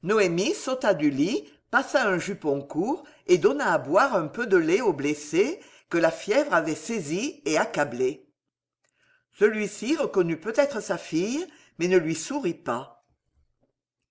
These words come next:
Elle eut le sentiment que le danger avait augmenté.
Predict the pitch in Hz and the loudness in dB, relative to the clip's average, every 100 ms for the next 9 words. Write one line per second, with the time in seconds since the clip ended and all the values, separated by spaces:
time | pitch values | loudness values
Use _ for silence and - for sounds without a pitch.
0 | _ - 277 277 185 170 277 285 277 202 | _ 2 2 4 0 0 -2 -2 -4 -2
1 | 175 285 294 170 147 180 247 196 240 339 | -2 -2 -2 0 0 0 0 -2 -4 -2
2 | 165 190 - 156 147 143 139 117 120 - | -2 -2 -4 -4 -4 -4 -4 -4 -4 -8